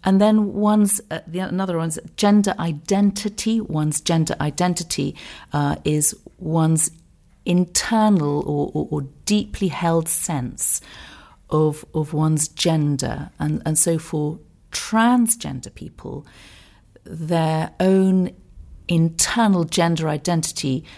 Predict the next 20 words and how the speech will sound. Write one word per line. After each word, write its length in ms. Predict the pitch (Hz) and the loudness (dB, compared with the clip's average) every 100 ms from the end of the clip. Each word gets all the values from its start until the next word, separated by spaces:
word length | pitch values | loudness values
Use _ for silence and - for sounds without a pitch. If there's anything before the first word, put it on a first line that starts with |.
| - - | -20 -8
uh, 200 | 147 151 202 | -6 -4 -2
doesn't 340 | 185 180 160 | 0 0 -2
match 720 | 156 160 165 156 - - - - - - - | 0 0 2 0 -2 -6 -6 -10 -20 -20 -8
the 380 | 170 147 139 - - - - - _ - - | -4 -2 -4 -6 -16 -14 -14 -14 _ -20 -6
sex 480 | - - - - | -4 -2 -4 -4
they 140 | - 143 | -4 -4
were 120 | 151 | -2
assigned 480 | 143 - 147 139 - | 0 0 0 -2 -4
at 180 | - - | -12 -2
birth. 600 | - - 139 - - - - _ - - - - _ _ - | -2 -2 -10 -14 -16 -20 -20 _ -20 -20 -20 -20 _ _ -2
Whereas 640 | 175 160 151 147 143 - - _ - _ | 0 2 2 0 0 -2 -2 _ -20 _
for 460 | - 151 139 139 - - - | -8 -2 -2 -2 -6 -20 -12
the 60 | |
vast 340 | 151 147 135 - | -2 0 0 -4
majority 720 | 139 - 226 240 202 - 127 | -4 2 4 4 2 -2 -6
of 140 | 123 | -6
us, 480 | 127 160 160 - - - _ - | -8 -4 0 2 0 -4 _ -10
we 300 | 160 156 151 | -4 -2 -4
do 300 | 135 170 151 | 0 2 2
identity, 720 | 143 143 139 - - 143 - | -2 -4 -4 -4 -6 -6 -8